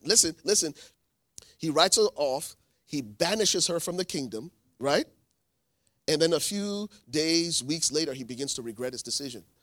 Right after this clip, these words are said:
That's what we picked up in Esther chapter two, and it says that Xerxes remembered Vashti and what he had done to her. And so he's in this,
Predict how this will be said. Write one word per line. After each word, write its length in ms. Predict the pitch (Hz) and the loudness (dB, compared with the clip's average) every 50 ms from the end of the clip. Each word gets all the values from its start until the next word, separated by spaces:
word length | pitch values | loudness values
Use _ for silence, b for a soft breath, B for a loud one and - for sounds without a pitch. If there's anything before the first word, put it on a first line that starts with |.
| _ _ _ | _ _ _
That's 180 | - 139 170 - | -2 0 0 0
what 100 | 185 170 | 0 -2
we 120 | 151 131 113 - _ _ _ | -4 -4 -6 -8 _ _ _
picked 180 | - 165 - | -6 -4 -2
up 180 | - 147 - - | -4 -4 -4 -4
in 140 | 143 139 123 - - - | -6 -6 -6 -8 -6 -6
Esther 260 | 139 147 - - 151 | -2 -2 -2 -2 -2
chapter 300 | 135 - 147 117 - 117 | -6 -6 -8 -8 -10 -12
two, 320 | - - - 170 151 123 117 b b b b | -10 -8 -6 -6 -6 -8 -8 b b b b
and 100 | 123 123 | -8 -6
it 80 | 123 117 | -4 -4
says 260 | - 147 135 131 - | -2 -2 -2 -2 -4
that 180 | 117 110 104 101 | -4 -4 -4 -2
Xerxes 580 | 101 113 147 165 180 - - 131 123 120 - b b b b b | 0 0 0 2 0 0 -2 -2 -2 -6 -6 b b b b b
remembered 540 | 117 131 123 123 123 143 160 151 143 123 107 | -8 -8 -6 -4 -4 -4 -4 -4 -6 -8 -8
Vashti 460 | 117 113 104 104 - - - 92 - _ _ _ _ _ _ _ _ _ _ _ _ _ _ _ _ _ _ _ _ _ | -10 -10 -10 -10 -10 -10 -12 -16 -20 _ _ _ _ _ _ _ _ _ _ _ _ _ _ _ _ _ _ _ _ _
and 160 | 120 120 117 117 | -10 -10 -8 -4
what 160 | 131 131 127 | -6 -6 -4
he 140 | 123 123 117 | -6 -8 -8
had 180 | 117 107 101 | -8 -10 -10
done 180 | 98 120 120 113 | -10 -10 -10 -10
to 200 | - - 147 127 | -10 -10 -10 -12
her. 100 | 107 - _ _ _ _ _ - _ _ _ _ _ _ _ _ _ _ _ _ _ _ _ _ _ _ _ _ _ _ _ _ _ _ _ _ _ _ _ | -12 -16 _ _ _ _ _ -20 _ _ _ _ _ _ _ _ _ _ _ _ _ _ _ _ _ _ _ _ _ _ _ _ _ _ _ _ _ _ _
And 140 | 156 165 147 | -2 0 2
so 120 | - 214 208 | 0 0 0
he's 200 | 190 160 147 165 | 0 0 -2 -2
in 120 | 185 196 | -2 -4
this, 260 | 175 170 160 - - | -4 0 0 0 0